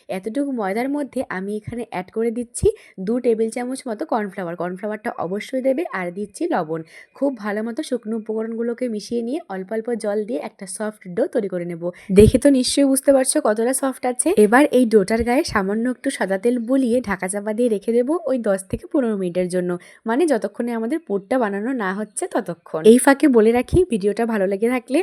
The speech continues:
অবশ্যই করে লাইক করো, বন্ধুদের সাথে শেয়ার করো আর ফলো করে যেতে একদম ভুলে যেও না।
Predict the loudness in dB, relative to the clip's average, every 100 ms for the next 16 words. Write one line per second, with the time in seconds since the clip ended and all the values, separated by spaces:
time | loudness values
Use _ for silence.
0 | 2 0 0 -4 -4 -2 0 0 0 -2
1 | 0 0 2 -2 -4 -6 -4 -4 0 0
2 | 0 2 0 0 -6 -4 -4 -2 -2 -2
3 | -2 -4 -4 -8 -6 -4 0 0 0 0
4 | -2 -2